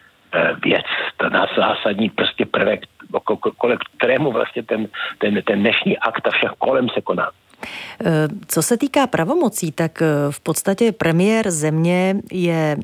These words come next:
Speaker 2: eh, výraznější figura než prezident. Přesto při přebírání úřadu, eh, novým premiérem nic jako inaugurace vlastně, eh,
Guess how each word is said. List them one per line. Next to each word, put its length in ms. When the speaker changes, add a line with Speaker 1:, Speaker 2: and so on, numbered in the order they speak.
Speaker 2:
eh, 120
výraznější 760
figura 400
než 200
prezident. 680
Přesto 420
při 200
přebírání 600
úřadu, 460
eh, 220
novým 360
premiérem 840
nic 280
jako 300
inaugurace 720
vlastně, 560
eh, 100